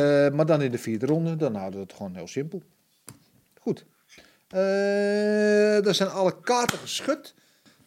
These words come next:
Voorspellingen zijn gedaan. De punten worden volgende week verdeeld. Eh, om vier uur 's nachts begint de main card. Natuurlijk lekker, eh, op tijd, eh, vanuit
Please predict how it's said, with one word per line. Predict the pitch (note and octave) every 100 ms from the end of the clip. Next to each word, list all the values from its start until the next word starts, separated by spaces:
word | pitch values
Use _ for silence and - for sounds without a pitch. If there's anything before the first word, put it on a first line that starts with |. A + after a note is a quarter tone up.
| - _ _ _ _
Voorspellingen | - - B3+ A#3+
zijn | F3+ E3
gedaan. | C3 F3 B3 C4+ B3+ _ _ _ _
De | - -
punten | A#3+ A#3+ F3+ C#3
worden | D3 C3
volgende | - C3 A#2+
week | A#2 A#2
verdeeld. | - A2+ G3 B3 A#3+ - - - _
Eh, | C3+ C3 C3 C3+
om | D3
vier | - C#4 C4 A3+
uur | F3+
's | -
nachts | A3+ A#3+ -
begint | D#3+ D#3 B3 A#3+ -
de | E3
main | F#3 G#3
card. | G3 G#3 G#3
Natuurlijk | F3+ E3 G3+ F#3+ E3+
lekker, | F3+ E3+ E3 D#3+
eh, | C#3 C3 B2+ A#2+
op | C3
tijd, | G3+ G3+ G3+
eh, | C#3+ D3+ C3
vanuit | D#3 D#3